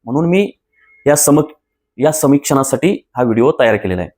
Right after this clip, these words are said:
लक्ष्मण हाके यांना आंदोलन करण्याचा पूर्ण अधिकार आहे,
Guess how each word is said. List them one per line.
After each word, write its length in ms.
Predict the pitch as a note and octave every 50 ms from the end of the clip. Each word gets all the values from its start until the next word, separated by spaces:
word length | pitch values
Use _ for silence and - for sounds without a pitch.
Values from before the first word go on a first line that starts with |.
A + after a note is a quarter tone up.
| _ _ _ _ _ _ _ _ _ _ _ _ _ _ _ _ _ _ _ _ _ _ _ _ -
लक्ष्मण 360 | C#3+ E3+ F3+ F3+ - A3+ A3+ G#3+
हाके 260 | F3+ E3+ - F#3 F3+
यांना 380 | E3 D#3+ D#3+ E3 E3 E3 D#3 - - - _ _ _ _ _ _ _ _ _ _ _ _ _ _ _ _ _ -
आंदोलन 320 | C3+ C#3 C#3+ D3 D#3+ E3 D#3
करण्याचा 400 | D3+ D#3 C#3+ C#3 C#3 C#3 - D3
पूर्ण 320 | - - D#3+ D#3+ E3 D#3+
अधिकार 300 | A#2+ B2 C3 B2 C#3 B2+
आहे, 260 | B2 A2+ B2+ C3+ D3